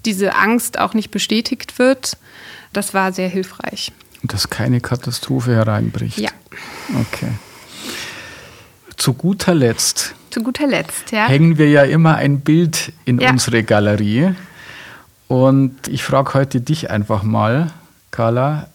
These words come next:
Speaker 2: dieses Thema entweder oder, sowohl als auch, ist Teambildung Gottes Werk oder Teufels Beitrag?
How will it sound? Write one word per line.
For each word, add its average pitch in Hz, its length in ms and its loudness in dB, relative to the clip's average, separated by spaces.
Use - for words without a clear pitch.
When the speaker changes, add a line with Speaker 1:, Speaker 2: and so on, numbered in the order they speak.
Speaker 2:
dieses 120 380 -2
Thema 131 640 2
entweder 123 520 0
oder, 131 460 4
sowohl 123 420 0
als 120 240 0
auch, 110 600 -2
ist - 220 -4
Teambildung 127 880 2
Gottes 117 400 -4
Werk 110 280 -2
oder 120 180 -2
Teufels 117 420 -2
Beitrag? 127 680 2